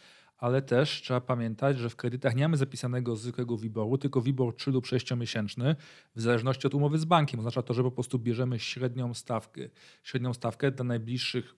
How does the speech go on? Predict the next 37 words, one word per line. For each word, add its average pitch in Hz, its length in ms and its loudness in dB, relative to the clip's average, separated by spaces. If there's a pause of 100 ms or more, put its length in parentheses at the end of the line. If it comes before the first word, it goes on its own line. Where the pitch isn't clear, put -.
(120)
oczywiście 120 360 -2
oczekiwaną, 120 640 6
dla 113 160 -8
najbliższych 120 460 -4
trzech 127 240 -2
lub 127 160 -2
sześciu 127 300 -2
miesięcy. 120 560 4 (480)
W 117 60 -10
związku 131 360 -2
z - 60 -8
czym 135 200 -2
w 127 40 -16
takiej 127 240 -2
sytuacji 123 480 0
jak 113 140 -2
teraz 113 280 4
na 117 80 2
przykład 110 220 2
mamy, 117 300 6
gdzie 107 100 2
jesteśmy 113 320 -2
w - 140 -14
cyklu 139 540 2
podwyżek 110 460 0
stóp - 200 -2
procentowych 113 640 -2 (500)
i 127 80 -2
banki 123 360 0
oczekują, 175 500 2
że 113 60 2
te - 80 -4
stopy 120 180 4
procentowe 113 460 2
będą 113 340 4
dalej 113 320 6
rosły, 160 400 4